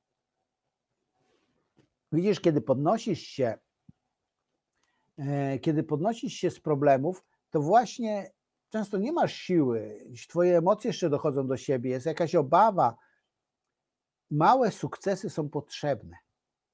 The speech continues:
Wiecie, to nie chcę mu-, to, to nie są porady dla osób w depresji, tak, na pewno nie tej klinicznej, ale czasami jak masz doła i naprawdę nic ci się nie chce, nie wiem, e, upadł ci biznes, nie doszło do dużego kontraktu,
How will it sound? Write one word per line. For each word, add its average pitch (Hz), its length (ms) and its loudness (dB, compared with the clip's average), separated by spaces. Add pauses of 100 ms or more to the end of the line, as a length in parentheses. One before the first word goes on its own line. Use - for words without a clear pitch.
(920)
Wiecie, 160 300 2
to 175 200 -2
nie 170 280 -2
chcę 180 160 -4
mu-, 160 200 -4 (240)
to, 151 120 -2
to 156 120 -4
nie 175 100 -2
są 160 180 -2
porady 156 320 2
dla 147 180 4
osób 151 280 -6
w - 20 -10
depresji, 143 540 -4
tak, 131 160 -2
na 139 80 -6
pewno 131 220 -8
nie 131 140 -6
tej 131 140 -6
klinicznej, 139 640 -8 (540)
ale 160 140 2
czasami 254 360 -2
jak 202 120 -2
masz 160 220 0
doła 160 440 6
i 147 160 0
naprawdę 151 420 -2
nic 156 160 -8
ci - 120 -16
się 156 140 -6
nie 143 240 -2
chce, 139 500 2
nie 127 120 -4
wiem, 120 220 -6 (340)
e, 135 300 -6
upadł 160 300 0
ci 160 140 -6
biznes, 139 500 -4
nie 147 80 -4
doszło 143 280 -2
do 143 100 0
dużego 143 560 2
kontraktu, 135 960 -2